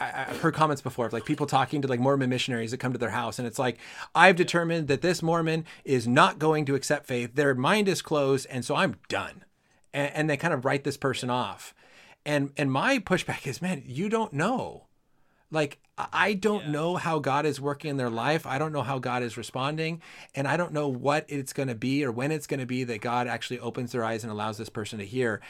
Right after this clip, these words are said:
Speaker 1: And so I want to in my, the best of my ability, continue to have that conversation as long as they're willing to have it.
Speaker 2: Yeah.
Speaker 1: Now, at the same
Speaker 2: Yeah.
Speaker 1: time, at the same time, there's times where it kinda gets frustrating,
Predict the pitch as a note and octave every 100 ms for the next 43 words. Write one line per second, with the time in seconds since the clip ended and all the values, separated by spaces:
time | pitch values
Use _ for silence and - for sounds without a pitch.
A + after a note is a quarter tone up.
0 | - - - C3+ D#3 C#3+ D3 F3+ F3+ D3
1 | E3 - - C#3 B2 A#2+ - - - _
2 | C#3 C3 C3+ E3 D3+ C#3 D#3+ D3+ C#3+ D3+
3 | C3+ B2+ A#2+ A2+ - - _ _ _ _
4 | _ _ _ _ _ _ _ - E3 -
5 | G#3 G#3+ D3 E3+ D3+ C#3+ - C3+ C3+ A#2+
6 | - B2 B2 A#2 A2 A2+ C3+ C#3+ C3 A2+
7 | B2 A2 A2 A2 G#2 G2 G2+ F2 D2 G2+
8 | G2 - _ _ _ _ _ _ _ -
9 | - - D#3 C#3 C#3 F3 C#3+ B2 G3+ A#3+
10 | B2+ A#2+ B2 - - - - - _ _
11 | _ _ C#3+ D3 D3+ E3+ F#3 F#3+ C#3+ F3
12 | D#3+ D#3+ C#3+ D#3 C3+ - B2+ - E3+ E3+
13 | G#3+